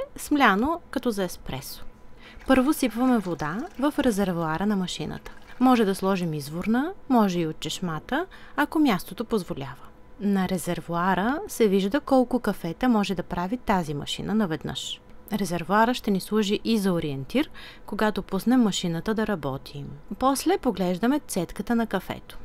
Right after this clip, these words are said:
Очевидно тази машина е за шест кафета, т.е. дозата за шест кафета е цедката, напълнена почти догоре.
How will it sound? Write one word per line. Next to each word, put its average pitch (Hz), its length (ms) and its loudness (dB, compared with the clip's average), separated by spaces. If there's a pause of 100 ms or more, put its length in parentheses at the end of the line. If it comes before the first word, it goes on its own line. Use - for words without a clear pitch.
(180)
Очевидно 240 480 4
тази 220 260 4
машина 185 440 2
е 165 60 0
за 147 120 -4
шест - 360 -8
кафета, 185 500 -2 (420)
т.е. 254 420 2
дозата 240 500 4
за 180 160 -2
шест - 460 0
кафета 180 500 -2
е 233 100 0
цедката, 247 580 -2
напълнена 247 520 4
почти 208 360 -2
догоре. 151 420 -2